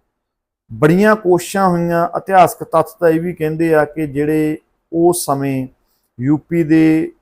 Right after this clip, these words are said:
ਚੀਫ ਜਸਟਿਸ ਸੀਗੇ, ਉਹਨਾਂ ਨੇ ਵੀ, ਅਹ, ਲਾਰਡਸ਼ਿਪ ਨੂੰ, ਜਗਮੋਹਨ ਲਾਲ ਸਿਨਹਾ ਨੂੰ ਬਹੁਤ ਕੋਸ਼ਿਸ਼ ਕੀਤੀ ਸੀ ਕਿ ਤੁਸੀਂ ਜਿਹੜੀ ਇਹਦੀ ਡੇਟ ਅੱਗੇ ਪਾ ਦਿਓ ਤੇ ਫੈਸਲਾ ਨਾ ਕਰਿਓ। ਪਰ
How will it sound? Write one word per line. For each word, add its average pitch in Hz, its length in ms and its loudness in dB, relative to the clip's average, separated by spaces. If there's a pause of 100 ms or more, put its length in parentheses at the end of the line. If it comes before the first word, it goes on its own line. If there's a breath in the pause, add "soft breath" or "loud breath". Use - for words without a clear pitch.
(300)
ਚੀਫ 170 180 -2
ਜਸਟਿਸ 151 460 -2
ਸੀਗੇ, 151 520 -2 (520)
ਉਹਨਾਂ 220 240 0
ਨੇ 214 180 -2
ਵੀ, 196 500 -4 (440)
ਅਹ, 143 320 -2 (200)
ਲਾਰਡਸ਼ਿਪ 156 640 4
ਨੂੰ, 170 160 -4
ਜਗਮੋਹਨ 143 540 -2
ਲਾਲ 151 220 4
ਸਿਨਹਾ 143 400 -6
ਨੂੰ 143 280 -8 (120)
ਬਹੁਤ 240 340 0
ਕੋਸ਼ਿਸ਼ 170 420 -6
ਕੀਤੀ 143 300 -10
ਸੀ 143 240 -8 (480)
ਕਿ 156 340 2 (100)
ਤੁਸੀਂ 156 280 -6
ਜਿਹੜੀ 156 280 0
ਇਹਦੀ 151 360 0
ਡੇਟ 135 360 -2
ਅੱਗੇ 127 240 -4
ਪਾ 120 240 2
ਦਿਓ 127 200 -2
ਤੇ 170 160 -8
ਫੈਸਲਾ 120 500 -2
ਨਾ 113 280 -6
ਕਰਿਓ। 101 440 -12 (720)
ਪਰ 180 220 6